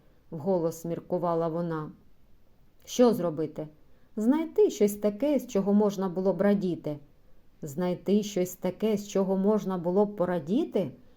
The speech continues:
коли лежиш прикута до ліжка?» «Ще пак», відказала місіс Сноу. «Якщо ти така розумна, скажи, будь ласка, чому я повинна радіти?»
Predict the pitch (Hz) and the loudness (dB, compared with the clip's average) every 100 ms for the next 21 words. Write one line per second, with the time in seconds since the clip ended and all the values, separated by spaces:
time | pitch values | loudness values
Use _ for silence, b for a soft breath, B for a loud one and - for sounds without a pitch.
0 | b - 185 202 233 240 226 262 - 196 | b -2 2 4 6 4 4 0 0 -2
1 | 208 262 254 196 196 185 247 392 - - | 0 0 2 0 2 2 2 2 -2 -6
2 | 147 - - - _ - - 196 196 202 | -6 -8 -20 -20 _ -16 -2 2 2 2
3 | - 175 165 156 170 - 175 156 170 165 | -2 -2 -2 -6 -6 -4 -4 0 0 0
4 | 165 165 - 170 - 170 160 147 b b | -2 -4 -6 -8 -6 -2 -2 -4 b b
5 | b b 226 247 - 339 320 302 285 285 | b b 2 2 0 -4 -2 0 0 2
6 | 277 285 254 359 269 170 170 - 254 262 | 2 2 2 0 2 2 -2 -2 0 2
7 | 349 175 170 175 160 - 170 156 b b | 0 0 0 0 0 -6 -12 -12 b b
8 | b - 277 294 320 247 - - 208 202 | b 0 2 4 6 6 6 4 4 6
9 | 233 196 190 208 196 202 202 208 156 | 6 6 4 2 2 2 0 0 -4